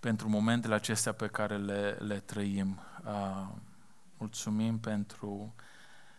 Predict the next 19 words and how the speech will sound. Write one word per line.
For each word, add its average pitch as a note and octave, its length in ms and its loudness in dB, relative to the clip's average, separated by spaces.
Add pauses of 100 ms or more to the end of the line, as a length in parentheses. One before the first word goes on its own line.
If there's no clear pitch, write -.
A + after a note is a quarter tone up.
(160)
binecuvântarea G#2+ 1000 4
pe G#2 160 -2
care G2+ 480 -4
o G#2 120 -2
avem G#2 360 2
de G2+ 120 0
la G2 160 -2
Tine, G#2+ 420 0
că G#2 160 -6
suntem G#2+ 460 0
în G2+ 120 0
viață, G2+ 680 -4 (960)
că G#2 440 0 (520)
putem A2 640 4 (320)
să - 320 -2
auzim G#2 600 2
cuvântul A2 800 -2
Tău, C#3+ 360 -6 (1000)
um, G2+ 420 -2